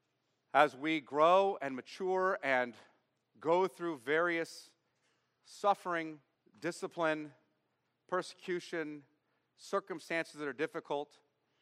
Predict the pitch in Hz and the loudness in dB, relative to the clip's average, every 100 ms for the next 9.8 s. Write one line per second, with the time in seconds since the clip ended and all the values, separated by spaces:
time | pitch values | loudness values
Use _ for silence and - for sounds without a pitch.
0 | _ _ _ _ _ _ - 139 - 147 | _ _ _ _ _ _ -6 -6 -4 -6
1 | - 175 - 156 156 127 156 - - 190 | 2 2 2 2 2 0 -10 -10 -10 -2
2 | 180 160 - 165 165 151 - - _ _ | 0 0 0 2 2 0 -12 -20 _ _
3 | _ _ _ _ _ _ _ 107 151 165 | _ _ _ _ _ _ _ -4 2 4
4 | 175 170 143 123 113 _ _ _ _ - | 4 2 -2 -6 -14 _ _ _ _ -16
5 | - 180 185 - - 131 117 135 147 160 | 0 2 2 -4 -14 -14 -10 -6 -2 -2
6 | 156 147 127 _ _ _ _ _ _ _ | -2 -6 -12 _ _ _ _ _ _ _
7 | _ _ _ _ _ _ _ _ 123 - | _ _ _ _ _ _ _ _ -8 -4
8 | 180 165 135 151 160 156 135 - 127 151 | -6 -6 -2 2 4 2 -2 -4 4 6
9 | 165 147 120 - 120 117 113 | 6 -2 -8 -4 -2 -2 -4